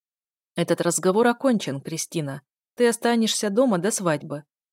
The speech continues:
Охрана будет следить, чтобы ты никуда не выходила.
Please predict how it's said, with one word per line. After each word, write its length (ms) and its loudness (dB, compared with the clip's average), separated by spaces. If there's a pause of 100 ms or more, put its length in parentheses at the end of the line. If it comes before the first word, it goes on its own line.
Охрана 440 2
будет 280 0
следить, 400 -2
чтобы 240 -2
ты 120 -2
никуда 360 0
не 100 0
выходила. 680 -4